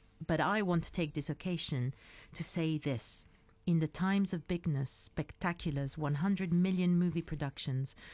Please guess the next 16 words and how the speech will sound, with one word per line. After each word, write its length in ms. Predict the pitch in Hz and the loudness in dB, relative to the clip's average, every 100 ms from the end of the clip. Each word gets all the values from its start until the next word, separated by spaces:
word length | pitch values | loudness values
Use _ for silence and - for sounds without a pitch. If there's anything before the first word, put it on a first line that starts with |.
| - - - | -18 -16 0
I 240 | 196 190 | 2 4
want 240 | 160 156 147 | 2 2 0
to 100 | - | -4
speak 320 | - 208 190 | -6 -4 -4
for 140 | - | -6
the 120 | 175 170 | -4 -4
small, 600 | - - 185 143 127 - - | -4 -2 0 0 -2 -6 -4
invisible 760 | 180 175 196 190 190 190 190 - | 4 4 4 0 0 0 0 0
acts 340 | - 170 - - | -2 -2 -4 -6
of 100 | 156 | -6
human 360 | - 185 175 | -2 2 2
spirit, 640 | 160 - 175 143 - - - - - | 2 -2 -2 -2 -2 -8 -18 -18 -12
so 300 | - - 208 | -6 0 2
subtle, 580 | 214 - 180 - 143 135 - - | 0 -2 -4 -2 -4 -4 -8 -6
so 380 | - - 220 | -2 2 2
small, 480 | 226 - 185 139 120 | 2 2 4 4 0